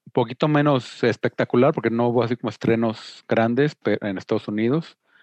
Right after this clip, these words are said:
tampoco aquí, este, pero... Digo, lo bueno es que ya el, el quinto lugar ya son casi cinco millones, que es Cruella, cuatro punto ocho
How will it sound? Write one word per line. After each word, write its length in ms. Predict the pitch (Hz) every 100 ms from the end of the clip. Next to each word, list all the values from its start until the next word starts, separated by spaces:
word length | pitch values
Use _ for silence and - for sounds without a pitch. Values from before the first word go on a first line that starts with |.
| _ _ _ _ _
tampoco 320 | - 101 - 101
aquí, 400 | - 113 139 _ _ _ _ -
este, 300 | - - -
pero... 760 | - 104 98 95 92 90 90 90 _ _ _ _ - _ _ _ _ _ _ _ _ _ _ _ -
Digo, 180 | 131 127
lo 100 | 120
bueno 140 | 123
es 80 | 151
que 80 | 139
ya 80 | 139
el, 80 | 131
el 120 | 131
quinto 260 | - 123 139
lugar 260 | 123 127 135
ya 100 | 123
son 300 | 135 131 120
casi 240 | 123 127
cinco 320 | - 135 131
millones, 460 | 117 104 117 135 -
que 120 | 180
es 160 | 180 -
Cruella, 360 | - 117 131
cuatro 260 | - 113 -
punto 300 | 117 101 113
ocho 200 | 110